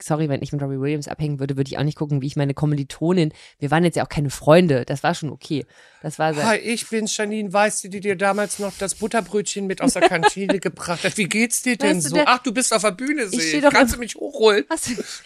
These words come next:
Speaker 1: ich steh hier, ähm, ich halte mal, siehst du mich? Ja. Äh, eine außergewöhnliche Erfahrung, die ihresgleichen sucht. Ein Google,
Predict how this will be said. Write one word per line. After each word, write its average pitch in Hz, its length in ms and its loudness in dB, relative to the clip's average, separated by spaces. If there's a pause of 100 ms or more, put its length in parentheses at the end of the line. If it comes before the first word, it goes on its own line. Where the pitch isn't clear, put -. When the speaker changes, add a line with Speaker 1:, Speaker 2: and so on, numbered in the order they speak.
(140)
Speaker 1:
ich 294 120 4
steh 370 220 4
hier, 330 180 4 (200)
ähm, 302 200 6
ich 320 120 -2
halte 349 200 2
mal, 339 100 -4 (100)
siehst 339 300 0
du 285 60 2
mich? 370 260 -4
Ja. 151 200 -10 (880)
Äh, 208 440 2 (220)
eine 175 340 0
außergewöhnliche 208 880 -4
Erfahrung, 175 640 -4
die 185 140 -12
ihresgleichen 180 920 -4
sucht. - 500 -14
Ein 147 240 -4
Google, 240 480 0